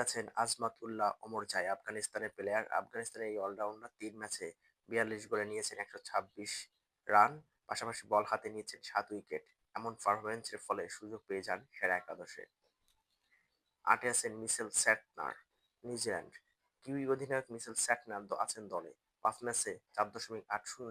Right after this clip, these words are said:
ইকোনমিতে নিয়েছেন নয় উইকেট। ব্যাট হাতে তেমন অবদান রাখতে না পারলেও নেতৃত্বে দিয়েছে সবাইকে, চমকে দেন এই বাঁহাতি স্পিনার। দলকে ফাইনালে তোলার ক্ষেত্রে ছিল তার বড় ভূমিকা। নয়ে আছেন ম্যাট হেনরি, নিউজিল্যান্ডের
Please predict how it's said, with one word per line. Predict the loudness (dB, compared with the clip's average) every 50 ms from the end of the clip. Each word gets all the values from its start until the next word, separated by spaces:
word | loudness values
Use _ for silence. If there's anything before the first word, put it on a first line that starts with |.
| -8 -8
ইকোনমিতে | -6 -6 -4 -4 -4 -6 -6 -8 -10 -8
নিয়েছেন | -6 -6 -4 -4 -4 -6 -6 -10 _ _ _ _ _ _ 0
নয় | 4 4 4 4 2
উইকেট। | -2 -6 -10 -12 -12 -12 _ 0
ব্যাট | 0 0 0 0
হাতে | -4 -4 -4 -2 0
তেমন | 0 0 0 -2 -4 -10 -10
অবদান | -8 -6 -6 -6 -2 0 -2
রাখতে | -2 -2 _ -10 -10 -10 -8 0 2
না | 2 4
পারলেও | 4 2 2 2 0 -6 -6 -6
নেতৃত্বে | -10 -10 _ -14 -20 -16 -16 -14 -8 -8
দিয়েছে | -8 -8 -6 -10 -12 -10
সবাইকে, | -6 -6 -6 -6 -6 -10 -12 -12 _ -6
চমকে | -6 -6 -6 -6 -8 -4 -4
দেন | -4 -6 -6 _ _ _ _ _ -2
এই | -2 2
বাঁহাতি | 2 2 2 0 -2 -2 -4 -10 -10
স্পিনার। | -12 _ -6 -6 -6 -6 _ _ _ _ _ _ _ 2 2
দলকে | 2 2 2 -4 -10 -4
ফাইনালে | -2 0 0 2 0 -2 -4
তোলার | -2 -4 -4 -4 _
ক্ষেত্রে | -14 -14 _ -6 -8 -6 -6 -8
ছিল | -8 -6 -6 -6 -2 0
তার | -2 -2 -2 _ 0
বড় | 2 2 2 2 -4
ভূমিকা। | -6 -12 -12 -10 -10 -10 -12 -12 _ _ _ _ _ _ _ _ _ _ _ _ -20 _ _ _ _ _ _ _ _ _ _ _ _ _ _ _ _ _ _ _ _ _ -20 -20 -20 _ _ -20 -20 -20 _ _ _ _ _ _ _ _ _ _ _ -2
নয়ে | 0 2 4 4 4 4
আছেন | 4 0 -2 -6 -6 0
ম্যাট | 2 2 2 0 _ -20 -18 -10
হেনরি, | -6 -6 -6 -6 -8 -10 -12 _ _ _ _ -4
নিউজিল্যান্ডের | -4 -2 -2 -2 2 2 2 2 2 0 0